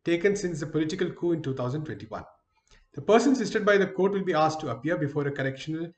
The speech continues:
chamber on January nineteenth. The prosecution has based the charges on a report by the Court of Auditors. It was part of a series of inquiries into allegations of fraud during the two thousand nineteen elections. The document is also linked to the campaign of President Kais Saied to irregularities.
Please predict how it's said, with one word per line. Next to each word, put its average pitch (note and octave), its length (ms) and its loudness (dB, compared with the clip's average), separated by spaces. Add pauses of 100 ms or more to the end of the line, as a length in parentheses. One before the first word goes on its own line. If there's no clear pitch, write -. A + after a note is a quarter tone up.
(180)
chamber C#3+ 320 -4
on C3+ 160 -2
January G#2+ 320 -6
nineteenth. D#3 460 -6 (440)
The C3 80 -18
prosecution F#3+ 640 0
has D#3+ 120 0
based D#3 260 -2
the F3+ 60 -6
charges E3 380 0
on D3 80 0
a C3+ 60 -2
report C#3+ 360 -2
by D3 100 0
the D3 100 -2 (120)
Court C3+ 220 -2
of F3+ 160 -8
Auditors. G2+ 560 -12 (380)
It C3+ 100 -6
was C#3+ 100 0
part D3 240 0
of D#3 80 -4
a D3 60 -2
series C#3 320 -4
of B2+ 80 -4
inquiries E3+ 540 0
into D3+ 160 -2
allegations C#3+ 520 -2
of C3+ 120 -8
fraud D#3 320 -4
during C3+ 180 0
the C#3 80 -8
two C3 160 -8
thousand A#2+ 340 -8
nineteen G#2+ 320 -16
elections. - 600 -20 (640)
The C#3+ 60 -8
document B3+ 400 6
is A#3+ 100 4
also G#3+ 320 6
linked F#3 300 0
to - 0 -
the G3 100 0
campaign D#3 340 0
of E3 120 -6
President D3+ 360 -2
Kais D3+ 320 -2
Saied C#3+ 200 -2
to B2 80 -6
irregularities. D3+ 680 -6